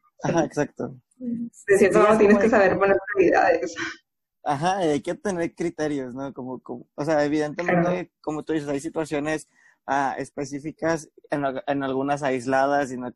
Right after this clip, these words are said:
Speaker 1: en algunas un poco más generales, fuera de la familia natural, como lo mencionaban ahorita, eh,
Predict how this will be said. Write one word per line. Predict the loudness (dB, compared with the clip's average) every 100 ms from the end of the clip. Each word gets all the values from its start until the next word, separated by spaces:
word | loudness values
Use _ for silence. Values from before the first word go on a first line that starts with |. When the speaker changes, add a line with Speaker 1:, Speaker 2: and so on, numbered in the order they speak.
| -12
Speaker 1:
en | -8
algunas | -6 -4 -4 -4 -6 -12
un | -8
poco | -6 -4
más | -4 -4
generales, | -4 -2 0 0 -4 _ _ _ _ -20 -20 -6
fuera | 0 4 4 4
de | 4
la | 2 0
familia | -4 -4 -4 -4 -4
natural, | -4 -6 -6 -4 -2 -4 -8
como | -12 -10 -10
lo | -8
mencionaban | -10 -12 -10 -6 -4
ahorita, | -4 -6 -6 -6 -6 _ _ _ -4
eh, | 0 0 -2 -6